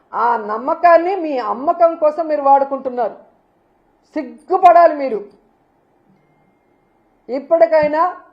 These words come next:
ఈ జీవోని రద్దు చేయాలి. ప్రైవేట్ వాళ్ళ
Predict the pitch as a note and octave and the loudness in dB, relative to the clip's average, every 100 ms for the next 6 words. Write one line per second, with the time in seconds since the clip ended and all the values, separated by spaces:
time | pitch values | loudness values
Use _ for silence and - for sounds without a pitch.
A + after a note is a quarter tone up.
0 | _ _ _ _ - A#3+ F#3+ G#3+ D4 D4+ | _ _ _ _ -14 -14 -12 -10 -2 0
1 | D4+ C#4 A#3 A3+ D4 D4 D4+ D4+ D#4 - | 2 0 0 -2 -4 -2 0 2 -2 -10
2 | _ _ _ _ _ _ _ _ _ A#3+ | _ _ _ _ _ _ _ _ _ 0
3 | B3+ D4 D4+ D4+ C#4+ | 2 4 2 2 -2